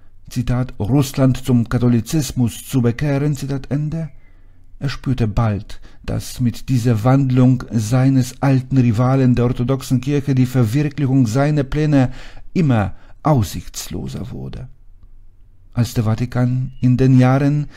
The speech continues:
nach dem Ersten Weltkrieg alle seine Hoffnung auf ein Abkommen mit dem Kreml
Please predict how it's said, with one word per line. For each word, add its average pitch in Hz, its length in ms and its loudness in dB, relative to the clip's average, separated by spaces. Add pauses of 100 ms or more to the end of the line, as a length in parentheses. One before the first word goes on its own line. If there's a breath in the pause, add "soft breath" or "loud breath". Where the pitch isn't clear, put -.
(200 loud breath)
nach 147 300 2
dem 156 180 0
Ersten 160 420 0
Weltkrieg 127 600 0
alle 156 280 4
seine 151 400 0
Hoffnung 139 540 2 (220 loud breath)
auf 123 160 0
ein 139 220 0
Abkommen 165 520 0
mit 156 180 -4
dem 156 300 0
Kreml 156 520 0